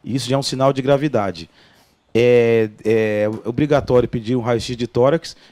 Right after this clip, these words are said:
que muitas vezes ele pode estar normal. Aí o que vai definir seria uma tomografia de tórax. Mas esses são aqueles casos graves que o, a patologia se infiltra nos pulmões e nos casos graves o grande problema vai estar aí. Aí a pessoa vai ser submetida a uma intubação,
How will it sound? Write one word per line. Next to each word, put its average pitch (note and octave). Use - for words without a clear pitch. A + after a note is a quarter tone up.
que D3+
muitas D3
vezes A#2
ele C3
pode C#3+
estar C#3+
normal. C3+
Aí B2
o D#3
que E3
vai D#3
definir D3
seria C#3+
uma D3
tomografia D3+
de D#3
tórax. A2
Mas B2+
esses D#3+
são D#3+
aqueles D3
casos C3
graves C#3
que D3+
o, D3
a C3+
patologia C3
se C3
infiltra C3
nos B2+
pulmões B2
e C#3
nos B2
casos B2
graves B2+
o A#2+
grande C3+
problema B2
vai C3+
estar C#3
aí. A2
Aí G2+
a A#2+
pessoa C3+
vai B2+
ser C3+
submetida C3
a -
uma B2+
intubação, C3